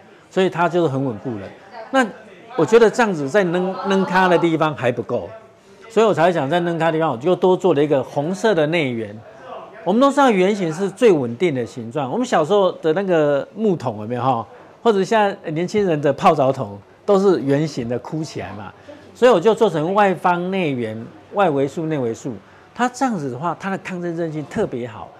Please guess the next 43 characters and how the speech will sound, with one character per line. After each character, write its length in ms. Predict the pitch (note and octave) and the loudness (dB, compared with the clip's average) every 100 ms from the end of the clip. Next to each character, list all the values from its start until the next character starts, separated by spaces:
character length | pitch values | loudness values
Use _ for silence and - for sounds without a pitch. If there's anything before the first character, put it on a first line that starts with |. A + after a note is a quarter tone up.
| - | -14
它 100 | - | -8
经 180 | G3+ G#3 | -4 -2
过 160 | G#3 F#3 | 0 -2
试 220 | F#3 F#3+ | -2 -6
验， 200 | F3+ C#3 | -4 -6
它 120 | C#3 F3+ | -8 -8
的 80 | D3+ | -6
抗 180 | E3 D#3 | -6 -6
震 140 | D#3 | -4
韧 180 | D#3 D3 | -4 -6
性 180 | E3+ C#3 | -8 -8
比 140 | A#2 | -8
传 280 | G#2 B2+ D3+ | -10 -10 -8
统 140 | C3+ A2 | -8 -6
盖 160 | C#3+ | -6
房 200 | A#2+ A2 | -6 -10
子 160 | A2+ A2 - - - - - | -10 -12 -16 -20 -20 -20 -6
多 140 | D#3 D#3 | 0 2
了 80 | C#3 - | 0 -6
一 60 | A2 | -2
倍 160 | D#3+ A#2+ | 0 0
的 100 | A2 | -2
抗 180 | A#2+ A2+ | -8 -10
震 120 | A2 | -10
韧 160 | G#2+ | -12
性。 180 | F#2+ - - - - - | -14 -18 -20 -20 -20 -10
这 140 | C4 | -2
些 120 | C4+ | -2
墙 260 | C4 G3 E3 | -2 -2 -2
壁 140 | A#3 | 0
也 100 | F3+ | 0
是 200 | A2 F#3 | 0 -4
抗 300 | F3+ G3+ F3+ D#3 | -4 -2 -2 -2
震 260 | F#3 D#3 | -2 -2
的 240 | C3+ B2+ A#2 | -2 -2 -2
有 260 | A#2 G2 | -4 -8
效 280 | G#2 E3 C3+ | -2 -2 -2
的 160 | A#2 G#2 - | -4 -10 -4
第 140 | E3 | 2
二 100 | C3+ | 2
道 200 | C3 A#2+ | 2 -2
防 200 | G#2+ F#2+ | -6 -14
线。 200 | G2+ A2+ | -14 -14